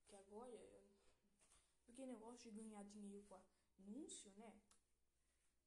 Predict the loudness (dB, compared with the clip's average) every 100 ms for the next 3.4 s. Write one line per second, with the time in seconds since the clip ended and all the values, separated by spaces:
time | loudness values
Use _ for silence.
0 | -20 -18 -16 -4 -2 0 -2 -2 2 2
1 | 4 2 2 2 0 2 0 0 0 0
2 | -2 -6 -10 -6 -6 -6 -8 -20 -16 -4
3 | -2 -2 -4